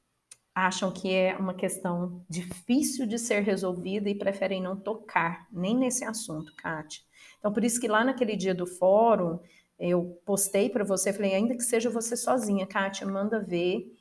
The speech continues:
porque é importante, sim, a gente falar sobre a questão indígena. E eu fico, assim, muito pesarosa, Kátia, porque a questão indígena já é tão marginalizada e você foi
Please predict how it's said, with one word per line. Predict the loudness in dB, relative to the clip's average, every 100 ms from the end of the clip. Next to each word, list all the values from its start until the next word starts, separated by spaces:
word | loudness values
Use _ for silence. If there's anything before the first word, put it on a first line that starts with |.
| _ -20 _
porque | -2 2
é |
importante, | 4 4 2 2 -2 0 2 0 -2
sim, | -4 -4 -2 0 0
a | 0
gente | -4 -8 -4
falar | -2 0 -2
sobre | -6 -12
a |
questão | -10 -10 -6
indígena. | -6 -4 -4 -6 -12 -14 -20 _
E | -2
eu | 0
fico, | 2 2
assim, | 2 2 0 2
muito | 2 0 0
pesarosa, | 4 4 6 6 6 6 4 2 -2
Kátia, | -2 -4 -4 -6 -10 -10 _ _ _ _
porque | -2 -2 0 2 4 4
a | 2
questão | 0 2 2
indígena | 2 2 0 2
já | 0
é |
tão | 0 0 0
marginalizada | 2 2 2 2 2 0 2 2 2 0
e | -4
você | -4 -2 -2
foi | 0 -2 -2